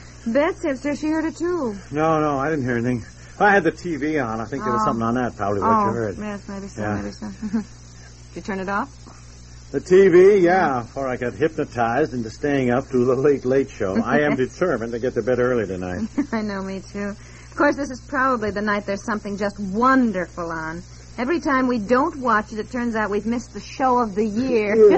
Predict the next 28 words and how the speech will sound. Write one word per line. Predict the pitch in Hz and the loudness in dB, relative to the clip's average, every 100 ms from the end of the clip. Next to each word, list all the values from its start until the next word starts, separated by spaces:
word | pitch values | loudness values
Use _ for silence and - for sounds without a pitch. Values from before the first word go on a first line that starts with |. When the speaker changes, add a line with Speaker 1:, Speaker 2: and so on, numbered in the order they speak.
| 165 | 4
Speaker 2:
Yes, | - - | 0 0
I | 202 202 | 4 4
know, | 170 156 156 | 4 2 0
never | 160 156 - | 2 2 2
Speaker 1:
<laughs> | |
Speaker 2:
fails. | 139 135 127 123 117 240 - - - 127 135 | 0 0 0 -4 -6 -8 -10 -14 -10 -10 -2
Well, | 151 147 | 0 2
I | 143 | 0
think | 139 139 | -2 -4
I'll | 120 | -2
finish | 135 123 | -4 -6
the | 120 | -8
paper | - 123 110 | -2 -2 -2
and | 110 104 | -6 -4
go | 107 | -4
on | 101 95 | -4 -8
up. | 95 - | -10 -6
Speaker 1:
Uh, | 262 294 302 311 294 - - - - - - - - - - - | -4 -2 -2 -4 -8 -16 -20 -20 -20 -20 -20 -20 -20 -20 -20 -6
house | 311 330 320 | 0 0 -2
seems | - 330 320 302 | -6 -4 -2 -4
so | 320 | -6
quiet, | 302 - 320 311 277 240 | -8 -4 -2 -2 -6 -6
doesn't | 269 247 269 | -8 -6 -6
it? | 233 | -4
Speaker 2:
Mm-hmm. | 247 139 147 143 147 165 135 - - - - - | -4 -2 0 0 -2 -4 -8 -16 -20 -20 -20 -6
Seems | 131 123 110 | 0 0 0
good, | 107 139 113 92 - | 4 4 4 -2 -2
too. | 123 104 | 0 0